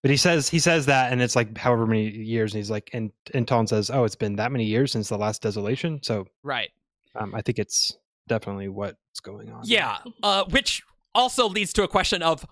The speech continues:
Speaker 2: which desolation was Nohadon part of? When did the Radiance appear? That, that's another whole question, right?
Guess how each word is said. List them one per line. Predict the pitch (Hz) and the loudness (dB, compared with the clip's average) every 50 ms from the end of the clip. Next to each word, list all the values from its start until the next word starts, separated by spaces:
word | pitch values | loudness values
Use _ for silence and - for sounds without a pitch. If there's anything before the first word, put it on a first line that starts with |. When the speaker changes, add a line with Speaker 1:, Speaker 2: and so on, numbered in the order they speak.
| _ _ _ _ _ _ _ _ _ _ - | _ _ _ _ _ _ _ _ _ _ -10
Speaker 2:
which | 160 143 240 247 - 180 | 0 0 0 0 0 0
desolation | 165 220 202 - - 196 185 196 180 - - 202 175 160 156 156 151 143 _ _ - | 0 0 0 2 0 0 2 2 2 2 2 0 0 0 -2 -6 -8 -10 _ _ -14
was | 151 151 160 156 156 139 131 135 147 | -6 -2 -2 0 0 -2 -4 -6 -4
Nohadon | 147 147 160 180 180 175 165 151 139 127 113 117 120 | 0 2 2 2 2 2 2 0 0 -2 -4 -8 -8
part | - 143 120 110 110 | -6 -6 -8 -6 -8
of? | 107 107 113 - - - | -12 -12 -12 -16 -16 -10
When | 123 127 147 156 151 | -4 -2 -2 0 0
did | 151 147 117 | -2 -2 -2
the | 147 | -2
Radiance | 135 143 147 143 143 139 139 143 131 120 - - | -2 0 -2 -2 -2 -4 -6 -6 -6 -6 -6 -8
appear? | 127 - - 135 123 123 120 123 | -8 -8 -10 -10 -10 -10 -10 -12
That, | 120 120 113 _ - | -12 -14 -16 _ -12
that's | 143 123 - - | -12 -10 -8 -6
another | 151 147 151 160 143 117 113 107 | -4 0 0 0 0 -2 -8 -12
whole | - - - - | -12 -14 -16 -14
question, | - - - - - - - - - - | -16 -16 -14 -14 -14 -14 -14 -14 -14 -18
right? | 98 110 - | -16 -16 -18